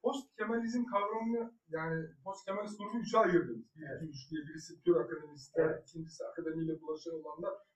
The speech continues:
Speaker 1: üçüncüsü diğer diye. Ama eleştiri yaparken hepsine birden eleştiri yaptınız.
Speaker 2: Evet, hepsini
Speaker 1: Ee,
Speaker 2: aynı pakete koyuyorlar. Israrla.
Speaker 1: Hepsini. Peki son yıllarda, e, erken cumhuriyet dönemine eleştirel yaklaşıp da post Kemalist sınıfına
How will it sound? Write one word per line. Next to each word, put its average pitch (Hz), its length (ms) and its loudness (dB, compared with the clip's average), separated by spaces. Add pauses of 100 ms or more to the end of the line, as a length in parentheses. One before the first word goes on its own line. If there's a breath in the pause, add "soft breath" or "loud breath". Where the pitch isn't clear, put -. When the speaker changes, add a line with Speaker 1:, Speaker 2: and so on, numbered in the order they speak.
Speaker 1:
üçüncüsü 160 460 -6
diğer 208 240 2
diye. 160 100 2
Ama 320 160 0
eleştiri 320 360 0
yaparken 349 440 0
hepsine 359 300 -4
birden - 320 -6
eleştiri - 480 -10 (280)
yaptınız. 135 580 -6 (140)
Speaker 2:
Evet, 120 240 -4
hepsini - 240 4
Speaker 1:
Ee, 156 80 12
Speaker 2:
aynı 143 120 4
pakete 139 340 -8
koyuyorlar. 113 460 -12
Israrla. 160 540 -6 (300)
Speaker 1:
Hepsini. 220 360 -8
Peki 262 500 0
son 285 600 2
yıllarda, 175 720 2 (120)
e, - 40 -16 (1040)
erken 262 320 4
cumhuriyet 190 460 4
dönemine 143 560 -4 (140)
eleştirel 214 540 2
yaklaşıp 202 560 0
da 185 200 -2
post 220 300 -8
Kemalist 208 420 -4
sınıfına 208 460 -2